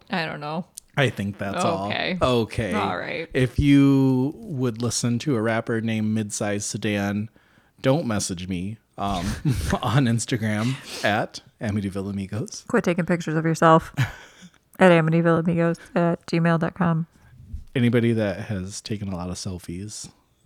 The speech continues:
Speaker 2: email them all to Megan. <laughs>
Speaker 1: As long as they're not of your hands.
Speaker 2: Ew.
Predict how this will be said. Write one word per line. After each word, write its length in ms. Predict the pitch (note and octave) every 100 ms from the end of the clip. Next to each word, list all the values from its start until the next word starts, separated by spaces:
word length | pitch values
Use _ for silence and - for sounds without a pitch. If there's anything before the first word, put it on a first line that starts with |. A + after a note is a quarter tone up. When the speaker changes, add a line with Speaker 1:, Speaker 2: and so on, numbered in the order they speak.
| _ _
Speaker 2:
email 260 | A#2 G#2 G#2
them 180 | A#2 A#2+
all 360 | - - G#2+
to 200 | - A#2
Megan. 640 | G2+ G#2+ - A3+ - D#3+ C3+ - - - -
<laughs> 400 | - D#4+ _ -
Speaker 1:
As 140 | B3+
long 140 | G#3
as 60 | G#3
they're 120 | G#3+
not 160 | F#3+ G3
of 100 | -
your 100 | F3+
hands. 440 | - - B3 - - _ _ _ _ _ -
Speaker 2:
Ew. 400 | B2 - E2+